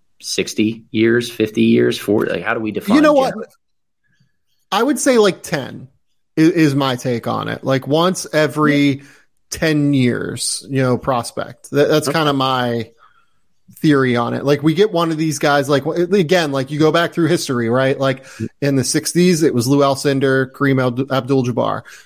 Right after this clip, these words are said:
Speaker 2: In the late seventies, it was Ralph Sampson. In the, you know, late seventies again, like, Arvydas Sabonis was in Russia, right? Um, in the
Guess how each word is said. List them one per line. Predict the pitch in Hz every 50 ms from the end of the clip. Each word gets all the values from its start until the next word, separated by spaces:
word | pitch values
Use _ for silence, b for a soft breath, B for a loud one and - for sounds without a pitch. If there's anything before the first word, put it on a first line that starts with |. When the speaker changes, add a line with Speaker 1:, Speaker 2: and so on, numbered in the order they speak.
| B B - -
Speaker 2:
In | 147 143 139 135 131 131 131 127 131 135 - -
the | 117 135 135 135 135 131 131 131 131 131 -
late | 127 131 135 147 143 -
seventies, | - - 151 143 143 160 160 170 185 196 202 208 180 165 -
it | 135 143 147 143
was | 135 135 135 131 127 127 127 120 117 - - - - - _ _
Ralph | - 139 139 135 127 -
Sampson. | - 135 123 120 117 - - 147 131 - 131 _ B B B B B _ -
In | 139 139 135 131 127 127 127 120 123
the, | - 135 131 131 127 127 123 123 127 - - _ - -
you | 127 127
know, | 120 117 117 113 107 _ - 131
late | 135 139 143 139
seventies | - 151 135 135 135 135 127 123
again, | 113 139 139 139 135 135
like, | 131 123 127
Arvydas | 135 123 123 131 127 123 - -
Sabonis | 127 135 131 127 120 120 113 - -
was | 139 131 123 113 104 - - - -
in | 131 123 120
Russia, | 117 120 113 110 - 110 104 104 107 -
right? | - 120 120 123 120 117 113 - B B B B B B -
Um, | - 131 131 127 120 120 117 120 123 -
in | 139 139 135 135 131 123
the | 139 135 135 135 131 131 131 127 127 127 123 123 123 123